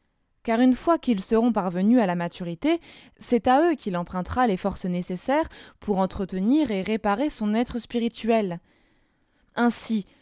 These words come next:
c'est lui qui fait ses dieux, peut-on dire, ou du moins c'est lui qui les fait durer,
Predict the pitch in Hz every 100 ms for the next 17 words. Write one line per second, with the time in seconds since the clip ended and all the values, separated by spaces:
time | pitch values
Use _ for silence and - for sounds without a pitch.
0 | _ - - 226 226 254 254 - 185 -
1 | 190 185 160 180 269 320 202 185 175 175
2 | 294 330 - - _ - 196 170 196 214
3 | 294 294 - 208 196 277 262 226 226 240
4 | 196 208 220 185